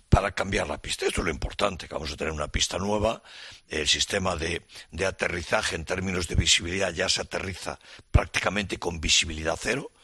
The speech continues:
Y, por tanto, una gran operatividad en el aeropuerto. Y, bueno, está estos veintidós días que va a durar la obra,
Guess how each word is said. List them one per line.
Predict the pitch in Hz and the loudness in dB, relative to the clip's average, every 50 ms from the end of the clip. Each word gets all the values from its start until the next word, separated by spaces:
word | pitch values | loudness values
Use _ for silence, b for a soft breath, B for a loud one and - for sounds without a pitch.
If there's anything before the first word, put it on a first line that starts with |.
| B B B B B B B - | B B B B B B B -4
Y, | - | 0
por | - - - | 0 0 2
tanto, | - 92 92 85 - 85 | 0 0 -2 -2 -4 -4
una | 76 71 - - - 76 76 73 - 78 82 80 | -4 -4 -8 -10 -10 -10 -10 -8 -4 -2 -2 0
gran | 78 82 87 87 87 87 85 | 0 0 0 0 0 0 -2
operatividad | 82 85 - - 80 80 78 - - 82 80 76 90 92 95 92 - B B B B B B B B | 2 4 4 4 4 2 -2 -6 -6 -6 -4 0 0 0 0 -2 -6 B B B B B B B B
en | - 104 101 | 0 2 4
el | 101 98 | 4 4
aeropuerto. | 101 104 107 - - 127 123 113 - 147 | 4 4 4 4 4 4 4 4 2 4
Y, | |
bueno, | 127 131 147 - | 4 4 4 2
está | 92 - - - 98 95 | 0 0 0 2 2 2
estos | 92 - - 85 78 71 | 0 0 -2 -4 -4 -4
veintidós | 80 80 - - 76 - 82 90 87 | -4 -6 -6 -6 -4 -2 -2 0 0
días | 107 110 110 120 127 - b b b b _ | 2 2 2 2 2 -2 b b b b _
que | - 78 | -4 -2
va | 76 78 | 0 0
a | 80 | -2
durar | 85 82 85 85 80 | -2 -2 -2 0 2
la | 90 95 | 2 2
obra, | 101 104 - 101 110 113 - | 2 2 2 2 0 0 -2